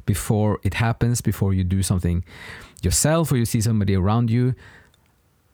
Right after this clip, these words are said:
falling into this, this very common trap of being overconfident, and then it creates bad consequences? So that's also something that could have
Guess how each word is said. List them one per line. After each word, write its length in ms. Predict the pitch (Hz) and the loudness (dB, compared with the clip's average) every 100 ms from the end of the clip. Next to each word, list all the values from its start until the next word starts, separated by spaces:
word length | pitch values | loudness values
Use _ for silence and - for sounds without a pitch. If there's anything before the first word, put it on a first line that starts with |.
| - | -20
falling 440 | - 139 139 151 | -4 0 2 2
into 260 | 139 127 117 | 0 0 0
this, 260 | 107 98 - | 0 -2 -4
this 300 | 98 104 90 | -2 -2 0
very 260 | 117 113 | 0 0
common 280 | - 101 101 | 0 0 0
trap 280 | - 95 - | 0 -2 0
of 160 | 90 | 0
being 180 | 95 92 | 0 0
overconfident, 680 | 78 82 - 123 - 120 117 | 0 0 -2 -2 -2 -2 0
and 100 | 98 | 0
then 260 | 85 87 87 _ - | 0 -2 -4 _ -10
it 140 | - | -8
creates 500 | - 87 80 - - - 330 185 - - | -4 -2 -2 -4 -8 -12 -6 -6 -6 -4
bad 260 | 78 67 | -2 -2
consequences? 640 | - 87 - 65 - 104 - - - - - - - - - _ _ | -4 -4 -4 -4 -4 -8 -10 -18 -20 -20 -20 -20 -20 -20 -20 _ _
So 160 | - 110 | -4 -2
that's 240 | 113 - | -2 -4
also 340 | - 151 - 123 | -2 0 0 2
something 340 | 147 123 113 | 2 2 0
that 240 | 98 - | 0 -2
could 180 | - 95 | -4 -4
have 460 | - 123 135 131 | -2 0 0 -2